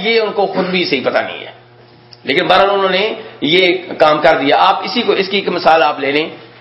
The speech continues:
اے، یہ رفع الیدین کا مسئلہ آپ لے لیں۔ رفع الیدین کے مسئلے میں جناب عبداللہ ابن مسعود رضی اللہ عنہ کی حدیث کی وجہ سے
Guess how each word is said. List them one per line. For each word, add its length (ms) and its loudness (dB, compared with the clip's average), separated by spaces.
اے، 180 2
یہ 460 0
رفع 220 -2
الیدین 300 2
کا 80 0
مسئلہ 240 0
آپ 120 2
لے 120 -4
لیں۔ 120 -8
رفع 200 2
الیدین 380 2
کے 120 -2
مسئلے 320 -2
میں 280 -4
جناب 400 4
عبداللہ 260 0
ابن 260 2
مسعود 400 2
رضی 240 0
اللہ 120 2
عنہ 120 -2
کی 320 -2
حدیث 300 0
کی 120 -4
وجہ 360 0
سے 240 -2